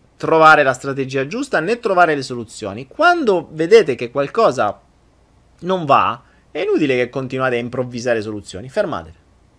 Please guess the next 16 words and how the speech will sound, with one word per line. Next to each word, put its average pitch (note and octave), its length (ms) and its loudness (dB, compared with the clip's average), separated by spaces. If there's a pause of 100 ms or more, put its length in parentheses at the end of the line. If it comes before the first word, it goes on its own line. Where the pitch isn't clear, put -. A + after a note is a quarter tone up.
Ma G3 140 -2
poi C4 140 6
fermate, G#3 320 2
staccate, C3+ 680 2
stacca-, E3+ 640 -2
fate G#3 260 -8
tutt'altro. - 520 -8 (720)
Fate C4+ 460 -4
tutt'altro. - 580 -10 (1160)
Mi G3 80 0
è F#3+ 60 -4
capitato C#3+ 420 -2
più D#3 140 -8
di D3+ 40 -4
una A#2 100 -4
volta. F2+ 220 -10